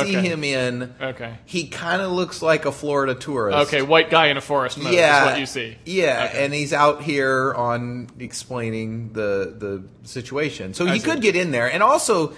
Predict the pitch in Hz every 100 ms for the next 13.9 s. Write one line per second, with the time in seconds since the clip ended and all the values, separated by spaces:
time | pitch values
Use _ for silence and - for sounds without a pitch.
0 | - 196 175 214 214 - 180 165 151 143
1 | 156 156 151 147 117 104 98 110 156 190
2 | - - - _ - 156 156 151 - -
3 | 156 208 214 202 185 156 127 - 139 120
4 | 120 117 117 117 120 101 127 107 107 98
5 | 127 165 156 143 90 - 104 107 202 196
6 | 208 214 - 208 180 151 165 156 - -
7 | 156 143 127 139 123 151 160 180 196 208
8 | 190 160 160 160 151 147 135 - 127 127
9 | 139 143 151 147 135 208 269 302 285 247
10 | 226 208 214 214 208 202 - - 175 214
11 | 254 233 - 185 - 180 165 135 117 107
12 | - - - _ 165 190 190 190 151 131
13 | 143 127 113 147 143 - - -